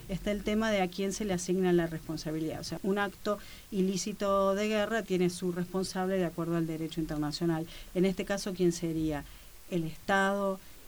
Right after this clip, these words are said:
el programador, el que lo fabricó, el que lo transportó.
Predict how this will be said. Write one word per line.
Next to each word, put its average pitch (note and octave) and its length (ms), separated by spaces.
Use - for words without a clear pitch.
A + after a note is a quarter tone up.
el A3+ 140
programador, F3 1000
el A3 420
que G3 100
lo F3 100
fabricó, F#3+ 840
el A#3 260
que G3+ 100
lo F#3+ 120
transportó. F3 680